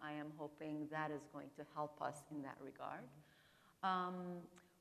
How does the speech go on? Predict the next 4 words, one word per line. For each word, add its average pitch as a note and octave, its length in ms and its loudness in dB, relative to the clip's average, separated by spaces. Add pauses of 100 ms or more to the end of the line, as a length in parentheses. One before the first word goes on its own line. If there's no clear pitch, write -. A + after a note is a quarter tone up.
(140)
we A3+ 520 4
are G3 200 10
also, G3+ 880 8 (220)
um, E3+ 500 0